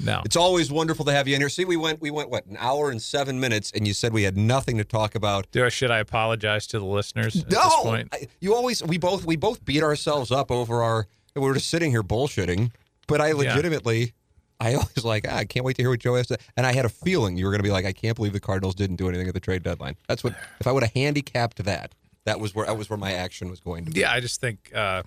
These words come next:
Speaker 1: there was too much noise for them to not do, like,
Speaker 2: Hmm.
Speaker 1: even if it was forced, I thought they would do something.
Speaker 2: Yeah, sends a message.
Speaker 1: Even if it wasn't a great deal,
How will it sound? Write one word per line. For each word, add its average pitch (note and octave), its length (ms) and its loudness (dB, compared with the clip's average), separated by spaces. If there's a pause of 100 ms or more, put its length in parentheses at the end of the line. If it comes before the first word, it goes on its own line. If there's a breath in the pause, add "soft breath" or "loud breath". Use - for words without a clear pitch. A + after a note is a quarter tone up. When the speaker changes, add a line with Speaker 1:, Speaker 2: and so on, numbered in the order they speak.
(140)
Speaker 1:
there B2 100 2
was B2 160 2
too A3 220 2
much F3+ 320 2
noise A#2+ 720 2 (640 soft breath)
for - 140 -4
them A#2+ 220 2
to - 140 -2
not A2 460 0
do, A2+ 100 2
like, A2 300 0
Speaker 2:
Hmm. G2 80 2 (500)
Speaker 1:
even D3 240 2
if C#3 140 -2
it A#2+ 100 -2
was F#2+ 140 -4
forced, - 840 -2 (260)
I G#2+ 80 -8
thought F2+ 240 -4
they E2+ 80 -4
would D2+ 120 -10
do D2+ 120 -14
something. - 340 -4
Speaker 2:
Yeah, - 100 -2 (100)
sends B2 260 -2
a - 20 0
message. C3 400 -2
Speaker 1:
Even F3+ 180 4
if G#3 60 4
it F3+ 40 4
wasn't F3 260 2
a C#3 40 -4
great C#3+ 280 0
deal, C#3+ 420 0